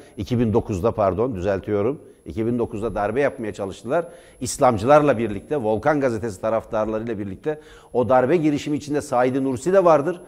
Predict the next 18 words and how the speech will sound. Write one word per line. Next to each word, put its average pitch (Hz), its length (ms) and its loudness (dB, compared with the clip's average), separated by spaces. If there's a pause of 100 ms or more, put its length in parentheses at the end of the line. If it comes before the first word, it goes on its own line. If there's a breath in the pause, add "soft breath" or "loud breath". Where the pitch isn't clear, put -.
(280 loud breath)
Mahkum 120 460 0
edilip 147 320 2
Kıbrıs'a 143 360 -2
sürgün 127 320 -2
edilmiştir. 185 600 -2 (360 soft breath)
İslamcı 131 500 -4
bir 170 160 0
darbedir. 147 460 0
Abdülhamit 151 440 -2
arkadan 135 420 -2
desteklemiştir. 123 800 -10 (1600 soft breath)
Akıl 190 360 0
ve 175 120 4
bilimle 156 340 2
tanıştırma, 98 640 -8 (580 soft breath)
e, 107 380 -4
toplumu 123 680 -4
çabası 196 600 0